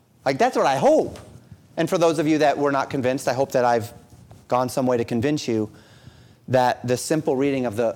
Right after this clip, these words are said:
of, of Genesis one is, is, is the right, proper reading, the correct reading. What a wonderful thing. Not only do you not have to read between the lines of Genesis chapter one, verse one,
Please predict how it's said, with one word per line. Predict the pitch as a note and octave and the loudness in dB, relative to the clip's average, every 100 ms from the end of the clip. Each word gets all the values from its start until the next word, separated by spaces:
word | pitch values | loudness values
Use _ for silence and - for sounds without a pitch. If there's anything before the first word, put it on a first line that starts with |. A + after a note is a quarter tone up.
| - | -2
of, | A#2+ G#2+ | -2 -2
of | A#2+ | -6
Genesis | G#2+ C3 A#2 A#2+ B2+ | -4 -4 -6 -10 -4
one | C#3 B2+ | -4 -2
is, | G#2+ - | -6 -8
is, | A#2 A#2 | -8 -6
is | B2+ G2+ | -6 -4
the | A2 | -4
right, | G2+ A2+ B2+ - - _ - | -2 -2 -2 -6 -18 _ -4
proper | C3+ C#3 A2 | -2 -2 -4
reading, | A2 F#3 G#2+ - - | -4 -4 -6 -12 -20
the | |
correct | - - B2+ C3 | -8 -2 -2 -2
reading. | B2 D3 - - _ _ _ _ _ _ _ _ _ _ _ - _ - _ - | -4 -4 -6 -18 _ _ _ _ _ _ _ _ _ _ _ -20 _ -20 _ 2
What | F#3 | 4
a | E3+ | 4
wonderful | A#2+ A#2 F3+ F#3 D3+ A#2+ | 2 0 0 0 -2 -6
thing. | - G#3+ C3+ G#2 - - - - - - - | -2 -2 -2 -6 -14 -20 -20 -18 -18 -16 -6
Not | C3+ E3 | 2 4
only | G#3+ A3 A3 G3+ | 4 2 2 0
do | D#3 | 0
you | D#3+ D3 | 0 2
not | C#3 E3 - | 2 0 -2
have | E3 D#3+ | -4 -4
to | D#3 | -2
read | B2 E3 D#3 | 0 0 0
between | A#2+ - E3+ | -4 -2 0
the | C#3 | 2
lines | A#2+ D#3 E3+ | 0 0 -2
of | A#2 | -2
Genesis | G#2+ D#3 D#3 C#3+ | -2 -2 -2 -4
chapter | - C#3+ C3 | -2 -2 0
one, | B2 D#3 | 0 0
verse | B2+ A#2 | -2 -2
one, | D3 F3+ B2+ | -2 -2 -2